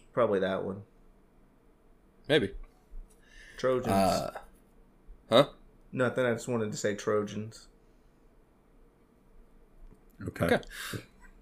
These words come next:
Speaker 2: So, uh, Tipper worked as a part-time photographer for the Tennessean,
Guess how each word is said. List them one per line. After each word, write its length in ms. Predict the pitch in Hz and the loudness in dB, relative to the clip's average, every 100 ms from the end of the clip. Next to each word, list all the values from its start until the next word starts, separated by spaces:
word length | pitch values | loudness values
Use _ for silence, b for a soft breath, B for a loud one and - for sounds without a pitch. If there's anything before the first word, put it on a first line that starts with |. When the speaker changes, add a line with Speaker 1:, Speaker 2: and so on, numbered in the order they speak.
| - _ - - - - - - | -20 _ -20 -20 -20 -18 -10 -2
Speaker 2:
So, 440 | - 139 123 117 | 4 10 10 10
uh, 280 | - 117 107 | 10 12 12
Tipper 540 | - 156 165 165 147 - | 10 4 6 2 2 -6
worked 460 | 113 117 120 120 | 2 6 6 4
as 280 | - 113 107 | 10 10 10
a 220 | 107 104 | 8 8
part-time 480 | 101 123 117 127 123 | 6 4 2 2 2
photographer 600 | 123 113 113 104 101 110 | 2 4 6 6 2 0
for 220 | 107 113 | 2 2
the 100 | 101 | 2
Tennessean, 800 | - 120 113 110 - 104 117 151 | 2 4 6 6 6 4 2 -2